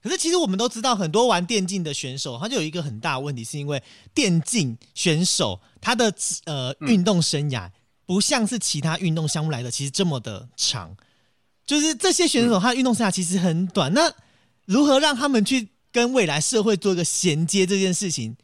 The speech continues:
Speaker 1: 就是我很想问一下，就是身为理事长的施大哥，你有没有
Speaker 2: <laughs> 不敢当，不敢当。
Speaker 1: 你有没有觉得，就是因为你们毕竟要培育更多的人才，往更，可能是往更大舞台，或者是在台湾这边发展，
Speaker 2: 是。
Speaker 1: 可是他们的未来呢？
Speaker 2: OK，我这样讲好了，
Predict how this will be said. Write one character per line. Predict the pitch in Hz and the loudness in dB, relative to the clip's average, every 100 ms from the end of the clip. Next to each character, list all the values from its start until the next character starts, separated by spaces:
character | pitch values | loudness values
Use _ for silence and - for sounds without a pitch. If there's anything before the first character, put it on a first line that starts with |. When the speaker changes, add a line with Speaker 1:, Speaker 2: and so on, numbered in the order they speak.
| _ - | _ -4
Speaker 1:
就 | 294 | -2
是 | |
我 | 240 208 | 4 4
很 | 214 | 4
想 | 175 175 | 2 0
问 | 202 | 0
一 | 156 | 0
下， | 180 165 | -2 0
就 | |
是 | 190 | 0
身 | - 214 | 0 2
为 | 202 156 - _ | 2 0 -6 _
理 | 175 170 | 0 2
事 | 160 311 180 | 4 2 2
长 | - 151 | 0 -2
的 | 143 175 185 180 | 0 -2 -2 -4
施 | - 202 240 | 0 4 4
大 | 226 | 4
哥， | 185 202 | 2 4
你 | |
有 | 302 | 4
没 | 269 | 4
有 | 247 - | 4 0
Speaker 2:
<laughs> | |
不 | 170 | 2
敢 | 123 104 | 0 2
当， | 107 104 | 0 0
不 | |
敢 | 101 87 | -6 -2
当。 | 226 | 2
Speaker 1:
你 | 330 | 4
有 | |
没 | 392 | 6
有 | 285 254 | 4 2
觉 | - 180 | 2 2
得， | 180 | 2
就 | 220 | 0
是 | 233 | -2
因 | 240 | 2
为 | 311 | 4
你 | 214 | 4
们 | 147 | 0
毕 | 151 208 | -2 0
竟 | 214 | 2
要 | 202 | 0
培 | 160 143 | 0 -2
育 | 180 | -2
更 | 151 170 | 0 0
多 | 151 143 | 2 0
的 | |
人 | 120 117 | 0 -4
才， | 127 | -4
往 | 117 110 | -4 -4
更， | 190 - | -4 -6
可 | - | -6
能 | 139 | -4
是 | 202 | -2
往 | 202 117 | -4 -2
更 | 202 170 | -2 0
大 | 160 | 0
舞 | 113 | -2
台， | 107 117 | -4 -4
或 | 170 | -4
者 | 147 | -4
是 | 165 | -4
在 | 170 | -4
台 | - 117 | -4 -4
湾 | 135 | -4
这 | 147 | -4
边 | 143 | -6
发 | - 131 | -4 -6
展， | 120 | -6
Speaker 2:
是。 | - - - | -14 -20 -12
Speaker 1:
可 | - | -2
是 | 311 | 2
他 | 320 | 2
们 | 311 | 4
的 | 190 | 2
未 | 196 233 131 | 2 0 0
来 | 104 107 | -4 -6
呢？ | 101 101 135 - | -8 -8 -10 -6
Speaker 2:
OK， | 107 - 127 123 - | -4 2 0 0 -8
我 | 117 | -6
这 | 127 | -2
样 | 214 156 | -2 -2
讲 | 104 76 | -6 -6
好 | 76 | -12
了， | 71 73 | -14 -20